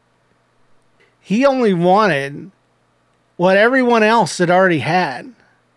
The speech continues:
You understand that the reason why all of the disciples believed was because they had had a face-to-face experience with him.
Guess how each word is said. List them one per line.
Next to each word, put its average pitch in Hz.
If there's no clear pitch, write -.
You 190
understand 220
that 175
the 165
reason 226
why 202
all 208
of 214
the 185
disciples 170
believed 170
was 160
because 175
they 190
had 180
had 175
a 165
face-to-face 180
experience 170
with 139
him. 139